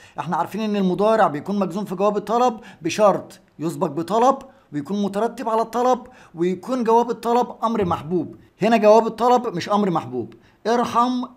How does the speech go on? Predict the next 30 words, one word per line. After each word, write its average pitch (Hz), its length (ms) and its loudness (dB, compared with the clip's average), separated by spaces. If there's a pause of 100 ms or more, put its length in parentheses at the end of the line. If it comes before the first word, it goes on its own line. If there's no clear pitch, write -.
(120)
من 170 160 -2
هو 196 220 0
أضعف 196 420 0
منك 262 260 -6
يرحمك، 226 680 -4 (100)
آه، 170 200 2
ده 170 100 0
مجزوم 160 280 -4
في 151 80 -12
جواب 147 220 -2
الطلب. 120 320 -8 (160)
يرحمك 160 420 -4
من 143 140 -4
هو 147 200 0
أقوى. - 260 -10 (460)
أنفق 196 400 -4
ينفق 226 360 -6
عليك، 233 500 -2
آه، 160 120 2
مجزوم 147 300 -6
في 123 100 -12
جواب 139 220 -2
الطلب. 127 340 -12 (420)
لعلك 180 360 -2
تحفظ 202 440 -8
حق - 320 -10
النعمة 214 420 -4
يديمها 202 440 0
الله 214 180 0
عليك، 226 500 0